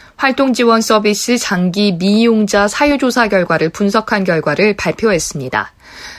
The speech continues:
장기 미용 응답자 오천오백아흔 명 중 삼십이점이 퍼센트가 서비스를 이용하고 싶어도 이용하지 못하는 것으로 나타났습니다. 구체적인 사유로는 활동 지원사를 구하지 못해서가 칠십구 퍼센트로 가장 높았으며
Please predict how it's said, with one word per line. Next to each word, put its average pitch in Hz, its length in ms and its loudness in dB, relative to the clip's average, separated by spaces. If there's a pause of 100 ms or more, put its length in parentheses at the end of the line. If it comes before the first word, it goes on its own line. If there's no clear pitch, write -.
(140)
장기 202 500 0
미용 226 500 2
응답자 202 600 2
오천오백아흔 208 1000 0
명 170 240 0
중 196 220 -2 (260)
삼십이점이 220 1000 0
퍼센트가 170 840 0
서비스를 240 640 0
이용하고 202 500 2
싶어도 180 560 -2 (300)
이용하지 202 460 2
못하는 226 440 0
것으로 175 380 0
나타났습니다. 156 880 -4 (640)
구체적인 262 580 2
사유로는 233 680 2
활동 285 440 0
지원사를 254 600 2
구하지 196 400 0
못해서가 180 800 -2
칠십구 - 600 -2
퍼센트로 190 640 -2
가장 165 440 -2
높았으며 165 720 -4